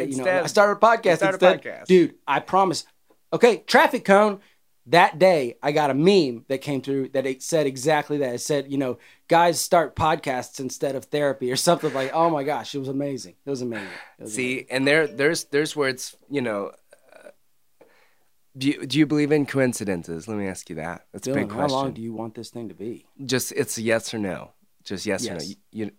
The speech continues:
Speaker 2: you do believe in, like,
Speaker 1: Yeah.
Speaker 2: just totally random?
Speaker 1: Oh, random?
Speaker 2: Like, yeah, coincidence. That's what it
Speaker 1: Ugh.
Speaker 2: is, right? Like,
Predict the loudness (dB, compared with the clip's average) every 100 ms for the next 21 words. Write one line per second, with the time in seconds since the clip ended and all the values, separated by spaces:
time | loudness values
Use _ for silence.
0 | _ -12 -10 -10 -8 -8 -8 -8 -8 -8
1 | -10 -12 -14 -6 -4 -4 -6 -12 -2 2
2 | 2 0 -2 -2 0 0 0 -2 -2 -2
3 | -4 4 6 6 2 2 2 4 2 2
4 | -2 _ 4 4 4 4 4 4 0 2
5 | 2 2 -2 -2 -2 -2 -6 -2 -2 0
6 | 0 -2 0 0 0 -4